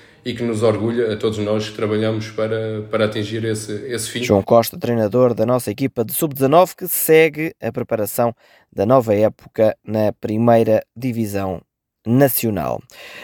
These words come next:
Speaker 2: Quem também já arrancou a pré-época são os sub-dezassete, que seguem com José Vilares no comando técnico.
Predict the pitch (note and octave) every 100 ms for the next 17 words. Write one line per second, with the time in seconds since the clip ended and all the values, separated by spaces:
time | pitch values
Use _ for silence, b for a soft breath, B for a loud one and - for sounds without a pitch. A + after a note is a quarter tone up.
0 | B C#3 D3+ D#3 D#3 D#3+ D3+ D#3 D#3+ E3+
1 | D#3 D3+ D#3 D3+ C#3 - C#3+ - C#3+ -
2 | B2 A#2 A#2 - F3+ - - C#3 - D#3
3 | B2+ B2+ - C#3 B2 A#2 A2+ C#3 A#2 A#2
4 | A2 A#2 A2+ G#2+ G#2 - G2+ G#2 F#2+ -
5 | B2 B2+ D3+ C3+